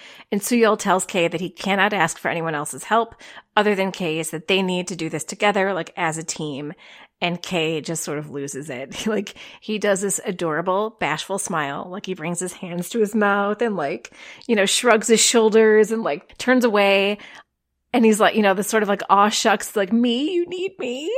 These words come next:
And it's, like, <laughs> the, I mean, like, it's the epitome of adorable cinnamon roll. And like I said, I will share a link to a gif or to, like, the scene from YouTube in the show notes, because what I'm saying right now is not doing it justice. But if you know, you know.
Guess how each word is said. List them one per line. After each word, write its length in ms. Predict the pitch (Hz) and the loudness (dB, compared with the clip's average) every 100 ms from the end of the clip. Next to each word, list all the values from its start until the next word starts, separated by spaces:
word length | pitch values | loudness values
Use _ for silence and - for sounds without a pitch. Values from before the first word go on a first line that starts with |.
| 554 - - - _ - 539 | -4 -6 -16 -20 _ 2 8
And 100 | 277 285 | 12 12
it's, 200 | 254 - | 12 10
like, 200 | 269 233 | 8 8
<laughs> 340 | 214 226 220 196 | 6 2 2 2
the, 420 | 247 277 277 240 - | 4 6 6 4 6
I 100 | 240 | 6
mean, 280 | 240 233 220 | 8 6 6
like, 240 | 214 214 | 2 2
it's 160 | 220 185 | -2 -2
the 220 | 196 202 | 0 2
epitome 680 | 185 - - 185 185 165 165 | 2 0 -4 0 0 0 -4
of 260 | - 185 - | -2 -2 -2
adorable 400 | 190 185 175 165 | -4 0 0 -2
cinnamon 360 | 160 180 160 156 | -4 -4 -4 -4
roll. 360 | 151 143 139 - | -2 -2 -4 -4
And 280 | 170 156 - | -6 -6 -6
like 160 | 170 170 | -4 -2
I 40 | |
said, 160 | 170 143 | -4 -4
I 60 | |
will 80 | 139 | -4
share 260 | - 185 160 | -4 -2 -2
a 80 | 165 | -2
link 240 | 156 156 | -4 -6
to 140 | - | -8
a 40 | 151 | -8
gif 380 | 175 180 165 - | -2 0 0 -4
or 160 | - 156 | -8 -8
to, 360 | - 165 143 135 | -6 -8 -6 -8
like, 200 | 135 - | -10 -10
the 80 | |
scene 300 | 160 - 156 | -8 -6 -6
from 160 | 165 151 | -8 -6
YouTube 420 | 185 208 190 185 - - - - | -4 -2 -2 -4 -8 -18 -20 -2
in 140 | 220 | 0
the 60 | 202 | 0
show 220 | 190 190 | 0 0
notes, 260 | 170 165 170 | 0 -4 -6
because 300 | 175 180 175 | -8 -6 -6
what 240 | 190 185 | 0 4
I'm 160 | 196 214 | 4 4
saying 240 | - 208 | 2 2
right 200 | 202 185 | 2 0
now 200 | 185 180 | 2 0
is 160 | 175 170 | 0 -2
not 380 | 175 170 170 - | 0 0 0 -2
doing 240 | 180 180 | -2 -2
it 100 | 170 | -2
justice. 480 | 170 170 - 208 214 | 0 0 0 -2 -2
But 180 | 196 180 | -2 -2
if 200 | 180 165 | -2 -2
you 80 | |
know, 180 | 165 151 | -2 -2
you 160 | 135 131 | -4 -6
know. 340 | 117 110 113 | -8 -10 -12